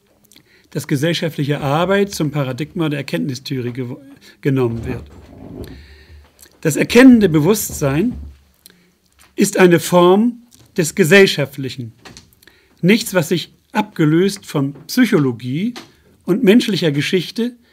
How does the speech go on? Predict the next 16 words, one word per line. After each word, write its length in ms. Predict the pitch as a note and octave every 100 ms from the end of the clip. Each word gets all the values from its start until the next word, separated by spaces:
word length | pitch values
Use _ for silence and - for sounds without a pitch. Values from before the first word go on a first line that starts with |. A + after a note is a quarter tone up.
| _ -
bestimmen 440 | F3+ - F#3+ D#3
ließe. 420 | B2+ A#2+ A2+ A2+ G#2+ _ _ _ _ _ _ _ _ - _ _ - _
Die 140 | G3 -
theoretischen 640 | A3 A3 A3 A#3 G#3+ G#3
Formen, 640 | - E3 E3 F3 G#3+ A#3+ - _ _ _ _ _
sinnliche 880 | _ - G3+ A3 G#3+ A3 - A#3 A3+ - _ -
wie 140 | E3+
rationale, 920 | D#3 F#3 - D#3+ C#3+ C3+ D3 F3+ G#3+ A3 _ -
bilden 360 | G3 G#3 G3+
einen 400 | - F3+ A#3 A3+
Aspekt 480 | G#3+ - - A3 -
des 120 | F#3
sich 140 | E3+ D3+
in 120 | D3+
geschichtlicher 720 | C3+ - B3+ - A3+ E3 E3+
Arbeit 400 | D#3 F3 F#3 F#3